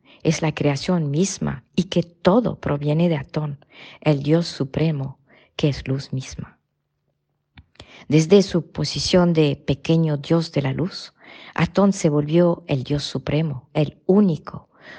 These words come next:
borrando así la existencia de todos los otros dioses, incluyendo el poderoso Amón. Es esto, además, con un templo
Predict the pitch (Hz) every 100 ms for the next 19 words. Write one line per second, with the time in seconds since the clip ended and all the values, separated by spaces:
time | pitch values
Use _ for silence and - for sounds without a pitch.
0 | - 151 156 185 214 170 143 - 175 143
1 | - 143 - 151 - 175 143 143 _ _
2 | 214 233 254 - 165 - 185 156 139 -
3 | 143 143 - 190 - - - - - 190
4 | 190 170 143 135 151 139 139 - 147 -
5 | 143 139 - - - - - 139 139 _
6 | _ _ _ _ _ _ _ - 147 -
7 | - 180 - - - - - - - -
8 | - - _ - 196 202 180 - 143 143
9 | 147 156 -